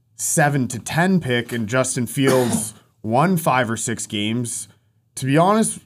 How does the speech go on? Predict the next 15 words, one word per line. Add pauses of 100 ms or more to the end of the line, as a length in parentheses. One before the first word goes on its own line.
(120)
with
this
roster,
Justin
Fields
winning
five
to
six
games
would
be
impressive
to
me.